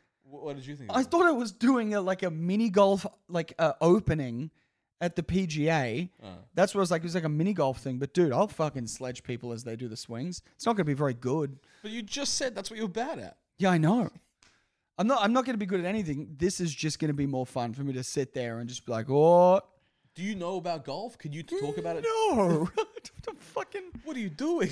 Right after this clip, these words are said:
Speaker 2: Oh, yeah, that's a birdie. If ever I've seen one, I've got no idea what
Speaker 1: Am
Speaker 2: the
Speaker 1: I not
Speaker 2: fuck
Speaker 1: saying
Speaker 2: that
Speaker 1: yes
Speaker 2: means.
Speaker 1: to enough things? I've been saying yes to things that, like, I think I could do.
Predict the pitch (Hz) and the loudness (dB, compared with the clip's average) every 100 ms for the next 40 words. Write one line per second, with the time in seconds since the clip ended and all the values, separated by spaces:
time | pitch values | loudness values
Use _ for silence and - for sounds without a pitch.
0 | 233 311 370 359 359 349 311 277 240 269 | 2 2 2 2 4 4 4 4 4 0
1 | 185 170 151 202 226 277 262 190 190 262 | 0 -4 -4 2 4 6 4 2 2 2
2 | 233 220 208 - 240 269 247 196 185 151 | 4 4 4 2 4 4 4 4 4 2
3 | 147 127 147 151 151 131 131 240 285 392 | 0 0 4 6 4 2 2 2 2 2
4 | 359 - 381 233 - 143 135 160 190 170 | 2 2 4 4 4 4 2 0 2 2
5 | 151 160 - - 110 160 240 - 208 254 | 2 -2 -4 -4 -2 -2 -2 2 2 4
6 | 415 - 269 226 180 196 190 190 196 202 | 2 0 -2 -4 -6 -6 -6 -6 -6 -8
7 | 185 175 156 165 147 - 185 165 160 151 | -6 -8 -6 -8 -8 -12 -10 -8 -8 -8
8 | 120 160 | -10 -10